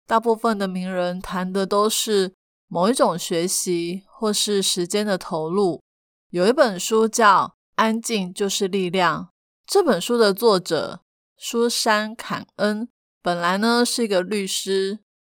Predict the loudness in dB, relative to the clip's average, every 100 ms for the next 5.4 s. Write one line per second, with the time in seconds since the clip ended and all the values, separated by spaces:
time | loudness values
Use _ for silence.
0 | _ 2 6 6 6 4 2 2 0 -2
1 | -4 -2 -2 -4 -6 -6 -4 -4 -4 -4
2 | -4 -4 -4 -2 -2 -2 -4 -4 -6 -4
3 | -4 -4 -6 -2 0 0 -2 -8 -8 -8
4 | -8 -4 -4 0 0 0 -4 -6 -4 -4
5 | 0 2 2 -2